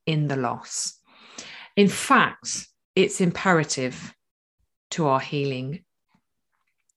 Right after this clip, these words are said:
So as much as it is hard, um, and we don't know what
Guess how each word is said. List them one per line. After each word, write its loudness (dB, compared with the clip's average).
So 8
as 6
much 8
as 4
it 4
is 4
hard, 8
um, 6
and 4
we 4
don't 6
know 4
what 2